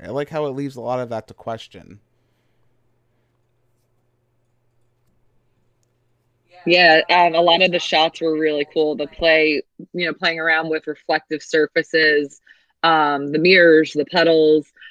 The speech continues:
Speaker 2: Um, I really like, um, there's one scene where Steven and Mark are having an argument, um, as Steven's now putting the pieces together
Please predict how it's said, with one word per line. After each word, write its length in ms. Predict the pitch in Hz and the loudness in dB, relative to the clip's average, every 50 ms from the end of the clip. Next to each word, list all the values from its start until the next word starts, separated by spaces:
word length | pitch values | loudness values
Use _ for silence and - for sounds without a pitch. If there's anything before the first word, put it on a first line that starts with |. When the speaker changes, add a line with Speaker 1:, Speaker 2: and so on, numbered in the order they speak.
| - - _ - | -20 -20 _ -6
Speaker 2:
Um, 180 | - 160 156 - | -4 -4 -4 0
I 100 | - 175 | 0 0
really 480 | 170 170 165 180 185 185 180 170 175 170 | 0 2 4 4 4 6 6 6 6 4
like, 320 | 160 165 165 160 156 151 - - - - | 4 2 2 2 0 0 -4 -12 -6 -4
um, 280 | 156 160 151 151 156 | -4 -4 -4 -6 -4
there's 260 | 147 156 156 151 - | -2 -2 -2 -2 -4
one 300 | 143 156 165 165 165 170 | -8 -6 -6 -4 -4 -6
scene 420 | 165 - - 160 156 151 151 151 147 | -10 -8 -6 -4 -4 -4 -2 -2 0
where 320 | 143 151 147 143 143 147 | 2 4 4 4 4 2
Steven 420 | 147 - - - 170 170 151 156 151 | 0 -4 -2 2 2 2 2 0 -4
and 120 | 151 147 | -4 -4
Mark 240 | 143 147 147 139 - | -4 -2 -2 -2 -2
are 80 | 147 | -4
having 360 | 151 156 143 143 131 143 143 143 | -2 0 0 0 0 -2 -4 -6
an 60 | 131 - | -6 -4
argument, 600 | 139 143 147 147 139 151 147 147 143 135 127 - - | 0 2 2 2 2 2 0 0 0 -4 -6 -6 -6
um, 240 | 135 139 135 131 - | -6 -6 -6 -6 -4
as 220 | - 143 143 139 - | -2 -2 -2 -2 -4
Steven's 640 | - - - - _ - 180 185 160 156 165 147 139 | -12 -18 -18 -14 _ 0 2 2 4 2 2 0 0
now 380 | 156 156 151 151 147 147 147 _ _ - - - _ _ | 0 0 2 2 0 0 -2 _ _ -20 -20 -20 _ _
putting 240 | - 208 175 175 175 | 2 4 4 6 4
the 80 | 165 | 2
pieces 420 | - - 180 165 156 - 160 151 - | 2 2 2 2 2 2 -4 -6 -4
together 500 | - 165 143 165 160 160 151 156 147 | -4 0 2 4 4 4 4 2 2